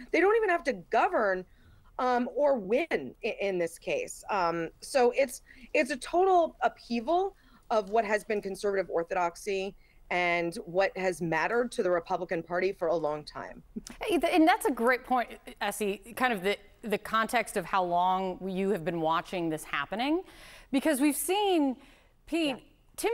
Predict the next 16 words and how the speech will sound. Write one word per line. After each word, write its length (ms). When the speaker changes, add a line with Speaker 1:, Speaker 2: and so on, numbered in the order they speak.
Speaker 2:
Alberta, 220
our 200
friend, 240
he's 200
written 160
an 40
entire 380
book 480
about 300
kind 200
of 140
the 100
change, 720
the 160
evolution 840
of 180